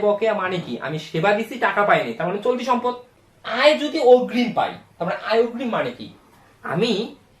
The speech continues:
মানুষের কাছে টাকা নিছি সেবা প্রদান করার শর্তে, but আমি তাদেরকে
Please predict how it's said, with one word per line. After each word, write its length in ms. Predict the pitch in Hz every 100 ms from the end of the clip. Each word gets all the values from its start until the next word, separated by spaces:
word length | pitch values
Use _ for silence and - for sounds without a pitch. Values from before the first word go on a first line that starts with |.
| _ _ _ 135
মানুষের 260 | 147 170 220
কাছে 140 | 233 233
টাকা 120 | 226 240
নিছি 220 | 233 180 135 -
সেবা 220 | 160 180 170
প্রদান 220 | 165 185 185
করার 200 | 170 165
শর্তে, 300 | 135 - - - _ -
but 100 | 147
আমি 80 | 160 156
তাদেরকে 240 | 151 165